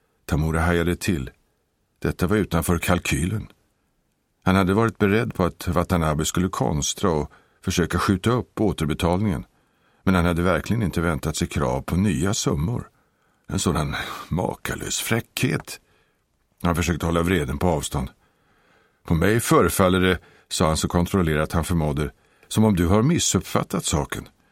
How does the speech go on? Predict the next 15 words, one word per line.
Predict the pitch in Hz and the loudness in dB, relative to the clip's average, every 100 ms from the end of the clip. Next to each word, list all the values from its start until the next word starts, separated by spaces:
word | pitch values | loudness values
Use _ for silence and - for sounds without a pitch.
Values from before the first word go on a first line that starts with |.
| _ | _
"Inte | - 104 | -4 0
alls. | 98 92 - - _ _ _ _ - | 0 0 -2 -4 _ _ _ _ -6
Jag | - | -4
behöver | 87 107 113 | 0 0 0
trehundratusen | - 110 98 95 98 98 92 - - | 0 2 2 0 0 -2 -2 -6 -8
och | - | -2
det | 98 | 0
är | 113 | 2
omedelbart. | 101 101 104 92 - - _ _ - - | 2 2 0 0 -6 -10 _ _ -18 -2
Annars | 101 101 113 | 2 2 2
är | |
det | 104 | 2
ute | 110 - | 2 2
med | 107 76 | 0 0
mig. | 69 - | -4 -10